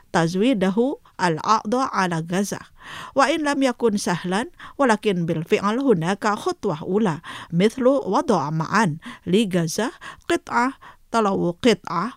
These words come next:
رتبت للوصول في منطقة الشرق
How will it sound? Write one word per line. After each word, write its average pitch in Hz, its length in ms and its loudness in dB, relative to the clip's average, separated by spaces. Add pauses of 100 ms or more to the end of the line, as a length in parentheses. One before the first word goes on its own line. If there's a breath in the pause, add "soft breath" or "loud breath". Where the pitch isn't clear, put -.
(500 loud breath)
رتبت 185 1160 0 (380)
للوصول 190 840 2 (320 loud breath)
في 165 300 4
منطقة 190 520 2
الشرق 202 400 0